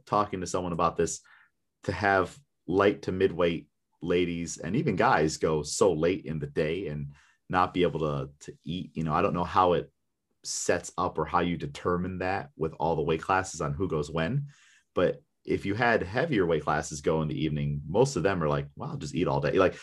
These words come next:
th-, they'll be fine. You know, they don't have to worry about it. But thankfully, we, we made weight. And then for the snatch, we had a P R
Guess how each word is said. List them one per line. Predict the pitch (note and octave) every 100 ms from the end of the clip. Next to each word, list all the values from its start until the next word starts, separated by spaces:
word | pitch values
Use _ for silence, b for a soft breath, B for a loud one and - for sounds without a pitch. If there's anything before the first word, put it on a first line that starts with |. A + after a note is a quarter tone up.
| B
th-, | - G#2+
they'll | B2
be | A2+
fine. | - G2+ C#2 B1
You | D2+
know, | D#2
they | D#2
don't | E2+ E2+
have | D2+
to | D#2
worry | D2 E2
about | D#2 C#2+ C2+
it. | -
But | D2+ D2 b b b -
thankfully, | G#2 G#2 G#2+ G2
we, | F2 E2+ D#2+ - -
we | D2+
made | D#2+ E2
weight. | D#2 A2 D3 - _ _ _ _
And | F2+ F2+
then | F#2+ F#2+
for | - F#2+ F2+
the | F2 E2+ E2
snatch, | D2+ - G#2 C#3 C#3+ -
we | F2+
had | F#2 F2 E2+
a | D#2+
P | D2+ - B2+
R | G#2+ A2+ C#3+